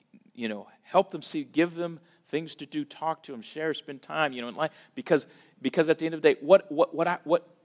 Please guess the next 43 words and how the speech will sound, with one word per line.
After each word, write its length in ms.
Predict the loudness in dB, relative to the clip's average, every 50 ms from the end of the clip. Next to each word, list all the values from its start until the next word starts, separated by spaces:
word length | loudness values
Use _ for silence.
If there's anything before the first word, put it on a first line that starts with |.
| _ _ _ _ _ _ _ _ _ _ _ -20 _
what 220 | -2 4 4 4 4
I, 140 | 4 2 0
what 380 | -2 -6 -8 -4 2 4 6
I 120 | 6 6 4
want 460 | 2 -2 -6 -4 0 0 0 0 0
and 100 | 0 -2
I 80 | -2
feel 160 | -2 -2 -2 0
like 160 | 0 2 4
God 220 | 4 2 2 2
desires 520 | 0 -4 -6 -4 -4 -4 -4 -6 -8 -10 -10
is 300 | -8 -6 -6 -6 -8 -12 _ _ _ _ _ _ _ _ _ _ _ _ _ _ _ _ _ _ _ _ _ _
wh-, 280 | 0 4 4 4 4 2
where 300 | 4 8 8 8 8 8
we, 240 | 4 0 0 -2 -4 -12
where 440 | -14 -12 -10 0 6 8 8 8
we 160 | 8 6 2 0
will 180 | -2 -2 -2
know 240 | 0 2 2 2 4
that 220 | 4 0 -2 0
this 200 | -2 -4 -4 -4
is, 240 | -6 -6 -6 -8 -10 -16 0 4
that 240 | 4 4 4 4
this 200 | -6 -8 -6 -4
is, 220 | -4 -6 -6 -8 -10 -8
is, 200 | -8 -8 -8 -8 -6
is 240 | -4 -4 -4 -4 -8
making 480 | -10 -8 -4 -2 -2 -2 -2 -4 -10 -8
an 160 | -8 -8 -8
effect. 480 | -10 -8 -4 -2 -2 -2 -2 -4 -10
I 20 | -12
mean, 140 | -10 -6 -2
a 40 |
lot 100 | 2 2
of 60 | 2 0
different 180 | -2 -10 -10
ways, 120 | -10 -8 -6
but 220 | -8 -8 -8 -6
this 220 | -6 -4 -4 -4
is 120 | -6 -8 -10
a 60 | -12
tangible 480 | -12 -10 -10 -10 -10 -10 -12 -14 -14 -14
way. 200 | -14 -16 -16